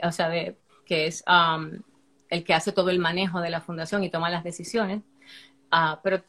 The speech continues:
también tenemos ese board de jóvenes. Ah, quiero hacer uno que sea para que podamos enseñar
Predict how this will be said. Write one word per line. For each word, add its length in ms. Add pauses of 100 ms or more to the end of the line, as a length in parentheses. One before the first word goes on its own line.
(140)
también 320
tenemos 360
ese 180
board 300
de 120
jóvenes. 580 (520)
Ah, 300 (300)
quiero 220
hacer 240
uno 280
que 120
sea 460 (540)
para 340
que 500
podamos 600
enseñar 800